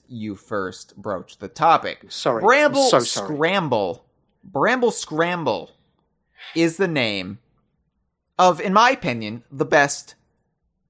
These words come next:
Speaker 1: Donkey Kong level
Speaker 2: Hmm.
Speaker 1: in the best Donkey Kong game ever, ever,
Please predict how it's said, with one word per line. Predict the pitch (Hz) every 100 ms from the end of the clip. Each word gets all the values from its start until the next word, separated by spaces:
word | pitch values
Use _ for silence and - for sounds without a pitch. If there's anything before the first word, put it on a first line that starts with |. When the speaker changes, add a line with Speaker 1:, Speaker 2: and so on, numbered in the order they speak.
| _ 131
Speaker 1:
Donkey | 139 147 147
Kong | 120 95 92
level | 76 - 53 - _ _ _
Speaker 2:
Hmm. | 151 185 147
Speaker 1:
in | 165
the |
best | 143 135 -
Donkey | 135 113 107
Kong | - 110 107 135
game | 214 143 98 - _ _ _ _ _ _ _ _
ever, | 175 175 156 147 123 _
ever, | - 135 113 104 -